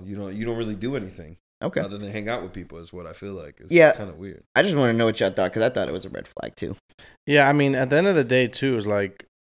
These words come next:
Speaker 3: um, <sighs> it doesn't necessarily make them a, like, a bad
Speaker 1: Bad
Speaker 3: person or
Speaker 1: person
Speaker 3: anything.
Speaker 1: either, no.
Speaker 2: No.
Speaker 3: It just gotta be, I, I wanna be clear with that, 'cause it makes it sound like they were saying that they're bad people.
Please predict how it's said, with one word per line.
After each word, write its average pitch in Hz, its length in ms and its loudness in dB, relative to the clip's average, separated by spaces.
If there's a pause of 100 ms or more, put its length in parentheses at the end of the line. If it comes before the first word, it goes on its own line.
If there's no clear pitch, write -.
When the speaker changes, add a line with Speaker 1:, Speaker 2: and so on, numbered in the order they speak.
Speaker 3:
um, 104 420 -2 (1500)
<sighs> - 20 -
it - 1300 -10
doesn't 185 180 4
necessarily 147 360 2
make 110 220 -2
them 107 140 -4
a, 95 100 -6 (140)
like, 101 220 -8
a 95 40 -8
bad 101 280 -2
Speaker 1:
Bad 101 140 -2
Speaker 3:
person 90 200 -6
or - 60 -8
Speaker 1:
person 95 160 -8
Speaker 3:
anything. 92 260 -8
Speaker 1:
either, 80 100 -14 (140)
no. 107 160 -6
Speaker 2:
No. - 20 -8
Speaker 3:
It 139 80 2
just 139 160 -2
gotta 143 160 6
be, 120 320 0
I, 127 180 6
I - 40 8
wanna 147 160 6
be 117 140 -2
clear 135 340 0
with 110 140 0
that, 101 180 2
'cause 101 100 -8
it 107 60 -2
makes 117 180 -2
it 110 100 -4
sound 107 340 -2
like 98 160 -6
they 104 80 -2
were 95 60 -4
saying 101 260 -6
that 95 40 -16
they're 98 100 -6
bad 98 220 -2
people. 120 320 -6